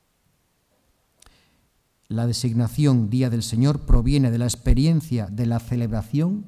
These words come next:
litúrgica. No es, no es fruto de una reflexión especulativa,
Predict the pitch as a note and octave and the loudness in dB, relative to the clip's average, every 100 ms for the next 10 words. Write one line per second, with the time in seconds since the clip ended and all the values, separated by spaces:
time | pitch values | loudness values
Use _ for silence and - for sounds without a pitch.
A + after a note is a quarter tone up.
0 | - B2 A#2 G#2+ G2 - F2+ - - _ | -8 -6 -4 0 0 0 -4 -12 -20 _
1 | _ _ _ _ _ _ _ _ _ _ | _ _ _ _ _ _ _ _ _ _
2 | _ _ _ - B2+ B2+ - B2+ C3+ - | _ _ _ -4 4 8 8 4 4 8
3 | D3+ C#3+ C3+ C#3 C3+ C3+ B2+ B2+ - - | 8 6 0 0 0 0 0 -2 -4 -2
4 | D#3 D3 B2+ - B2+ B2+ A#2+ - E3+ G#2 | 2 2 0 -4 -6 -2 -2 0 0 0
5 | D#2 - | -6 -10